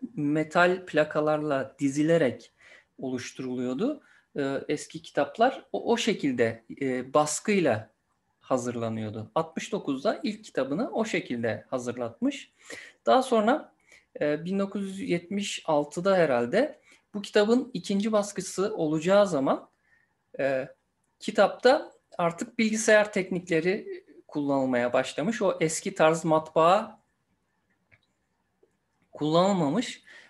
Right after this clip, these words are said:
Ama, e, Donald Knuth işte, e, sonuçtan hiç memnun kalmamış. Çok kötüymüş kitabın baskısı.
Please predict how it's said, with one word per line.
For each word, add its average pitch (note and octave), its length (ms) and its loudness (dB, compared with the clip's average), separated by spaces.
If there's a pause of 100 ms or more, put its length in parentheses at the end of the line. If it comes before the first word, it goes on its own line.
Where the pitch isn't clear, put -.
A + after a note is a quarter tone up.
(100)
Ama, A#3 360 4 (380)
e, D3 40 2 (200)
Donald G3 260 4
Knuth A#3+ 300 0 (100)
işte, G#3+ 600 0
e, C3 240 0
sonuçtan F#3+ 720 -2
hiç A3 220 -6
memnun G3 580 2 (220)
kalmamış. F#3 760 2
Çok G#3 260 -6
kötüymüş B2 540 -4
kitabın C3 480 -4
baskısı. C3+ 720 -2